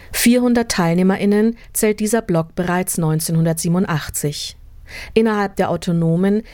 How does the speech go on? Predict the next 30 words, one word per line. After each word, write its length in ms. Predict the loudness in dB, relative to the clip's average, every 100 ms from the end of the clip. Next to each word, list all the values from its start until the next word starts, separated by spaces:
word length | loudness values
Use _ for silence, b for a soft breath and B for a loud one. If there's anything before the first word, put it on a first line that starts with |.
| B
hatte 200 | -4 -2
sich 200 | -2 -2
ein 120 | 0 2
selbstbewusster 720 | 0 0 -4 -2 0 -2 -2
feministischer 720 | 0 2 4 2 -2 -4 -4
Flügel 400 | -2 0 0 2
herausgebildet. 1000 | 0 0 0 -2 -6 -4 -2 -4 -6 -12 -20 B B B B
Reine 320 | -2 0 0
Frauen- 720 | -2 -2 0 0 0 0 -2 -4
und 200 | -4 0
reine 260 | 0 2 2
Männergruppen 680 | 0 -2 -4 -6 -4 -2
waren 280 | 0 0 0
gegründet 500 | -4 -2 0 0 0
worden 380 | 0 0 0 -4 B B
und 220 | -4 -2 0
auch 200 | 0 0
innerhalb 440 | -2 0 -2 0
der 140 | -2
anderen 420 | 0 0 2 0 0
gemischtgeschlechtlichen 1000 | 0 -2 -4 -4 -2 -2 -2 -4 -2 0
Gruppen 480 | 0 0 0 0 -2 B B B
spielte 440 | -4 2 2 4
das 220 | 2 0
Thema 260 | -2 0 0
Patriarchat 920 | 0 -4 -2 -2 -2 -2 0 0 0
eine 160 | -2 -2
immer 280 | 0 0 0
größere 600 | 0 0 0 -2 -2 -2
Rolle. 320 | -2 -2